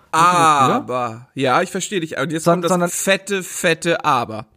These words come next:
Speaker 1: Genau, und die haben dann halt so ak-, tagesaktuelle Themen. Halt aber dann nicht mit Anne Will Gästen, also keine politischen Gäste oder sowas,
Speaker 2: Ja.
Speaker 1: sondern mit R-T-L-Promis. Also ich, ich hab mir jetzt eine Folge, da ging's über Corona <laughs> angeguckt, ja.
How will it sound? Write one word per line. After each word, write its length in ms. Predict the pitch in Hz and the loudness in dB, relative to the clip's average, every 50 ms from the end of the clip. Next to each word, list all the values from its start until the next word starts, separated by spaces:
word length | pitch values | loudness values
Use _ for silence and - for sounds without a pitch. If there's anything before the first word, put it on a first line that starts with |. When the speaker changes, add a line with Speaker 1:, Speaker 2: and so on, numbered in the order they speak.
| _ _ _ _ _ _ _ _ | _ _ _ _ _ _ _ _
Speaker 1:
Genau, 260 | - 185 175 165 127 127 | -2 0 2 2 2 0
und 200 | 135 139 - - | -2 -4 -8 -6
die 140 | 165 160 | -4 -2
haben 160 | 151 175 190 190 | 0 0 0 0
dann 160 | 196 190 165 | -2 -2 -2
halt 180 | 165 175 170 | -4 -4 -6
so 240 | - 175 170 165 156 - | -4 -6 -6 -6 -6 -10
ak-, 180 | - 156 - _ | -12 -14 -12 _
tagesaktuelle 640 | 185 180 185 175 - 185 - - 196 - 143 139 123 | -6 -6 -6 -6 -8 -12 -10 -8 -6 -4 -2 -4 -4
Themen. 380 | - - 127 117 110 107 - - - - _ _ _ _ _ _ _ _ _ _ _ _ _ | -4 -4 -4 -2 -2 -4 -8 -12 -16 -20 _ _ _ _ _ _ _ _ _ _ _ _ _
Halt 240 | - - 160 170 165 | 0 2 2 2 2
aber 160 | 151 156 151 | 0 0 2
dann 200 | 156 147 147 147 | 2 2 4 4
nicht 260 | 160 180 175 - _ 160 | 2 2 0 -2 _ 2
mit 260 | 156 147 143 - - _ _ _ | 2 2 0 -4 -18 _ _ _
Anne 340 | - 139 135 135 123 107 104 | -4 -2 -2 0 -2 -2 -2
Will 180 | 110 110 110 107 | -2 -2 -2 -2
Gästen, 360 | 104 113 107 - - - 170 | -2 -4 -6 -6 -10 -10 -8
also 220 | 131 123 113 123 | -8 -6 -6 -8
keine 240 | 113 - 139 135 131 | -8 -6 -4 -4 -4
politischen 480 | 120 - 135 123 127 120 123 120 156 113 | -4 -4 -4 -4 -4 -6 -6 -8 -8 -6
Gäste 320 | 107 104 107 - - 147 | -6 -8 -10 -8 -8 -6
oder 180 | 147 143 147 143 | -4 -2 -2 -2
sowas, 260 | 139 147 147 170 165 | -2 -2 -2 -2 0
Speaker 2:
Ja. 420 | 160 156 143 135 135 135 123 135 143 | 2 2 4 4 4 2 2 2 4
Speaker 1:
sondern 400 | 143 151 151 151 151 143 147 135 - _ _ _ _ _ _ _ _ | 4 4 4 4 2 2 0 -4 -8 _ _ _ _ _ _ _ _
mit 360 | - 147 151 - - - _ _ _ _ _ _ _ _ _ _ _ _ _ _ _ _ _ _ | -2 -2 -2 -2 -4 -16 _ _ _ _ _ _ _ _ _ _ _ _ _ _ _ _ _ _
R-T-L-Promis. 920 | _ 151 156 151 156 170 156 214 254 - - 190 165 127 113 110 104 - - _ | _ -2 0 0 -2 -2 -2 -2 -4 -2 0 0 2 2 0 -2 -4 -8 -16 _
Also 380 | - - 156 143 160 156 - - _ - | -2 -2 0 2 0 -2 -2 -6 _ -6
ich, 260 | - 156 - - - | -4 -4 -4 -2 -6
ich 120 | 190 - | -4 -4
hab 120 | 233 240 - | -4 -2 0
mir 60 | 220 | -2
jetzt 180 | 214 208 - | -2 0 0
eine 140 | 202 202 196 | 0 0 0
Folge, 320 | - - 208 - 196 170 185 | -2 -2 -2 -2 -2 0 0
da 80 | 196 | -2
ging's 300 | 180 - 165 131 120 - | -2 -2 -4 -4 -4 -4
über 180 | - 147 165 165 | -4 -4 -4 -2
Corona 460 | - - 175 160 147 127 127 131 135 | 2 0 2 4 4 2 4 2 0
<laughs> 120 | 135 143 | 0 0
angeguckt, 540 | 104 139 131 135 147 - - - 104 - - | 0 0 -2 -2 -6 -10 -10 -10 -10 -8 -4
ja. 180 | 120 113 151 | -2 -2 -2